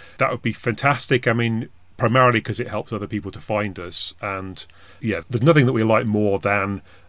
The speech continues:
I guess, spreading our reach a bit further. I mean, look, you know, we, we don't care that there's a bunch of people who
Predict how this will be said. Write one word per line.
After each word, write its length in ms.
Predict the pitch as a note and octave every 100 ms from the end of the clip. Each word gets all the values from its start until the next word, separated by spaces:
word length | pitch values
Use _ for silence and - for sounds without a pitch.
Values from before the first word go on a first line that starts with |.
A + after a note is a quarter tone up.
| -
I 140 | A2+
guess, 280 | G#2 A2 -
spreading 460 | - - A#2 G#2 G2+
our 80 | G2
reach 220 | A2+ -
a 60 |
bit 180 | - -
further. 400 | - C3 D#3 D#3 - -
I 60 |
mean, 180 | G#2+ G#2
look, 240 | A2 - A2
you 60 |
know, 100 | F#2+
we, 140 | G2 G2
we 120 | A#2
don't 180 | B2 A2+
care 300 | A2+ A#2 G2
that 220 | G2+ G#2+ - - - -
there's 160 | G2+
a 40 | F#2+
bunch 200 | A#2 G#2+
of 40 |
people 220 | A2 G#2
who 140 | G2+